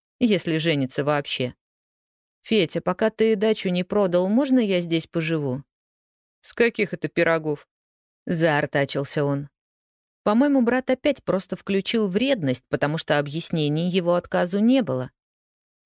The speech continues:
"Федечка, ну что, тебе жалко? Продашь, я съеду сразу". Стала я ныть, поняв, что ему хочется, чтобы я его просила и умоляла. Брат еще помялся немного,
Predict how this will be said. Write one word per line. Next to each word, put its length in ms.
"Федечка, 520
ну 440
что, 260
тебе 280
жалко? 540
Продашь, 460
я 140
съеду 380
сразу". 440
Стала 340
я 220
ныть, 260
поняв, 340
что 180
ему 200
хочется, 540
чтобы 260
я 180
его 280
просила 560
и 100
умоляла. 720
Брат 320
еще 200
помялся 540
немного, 560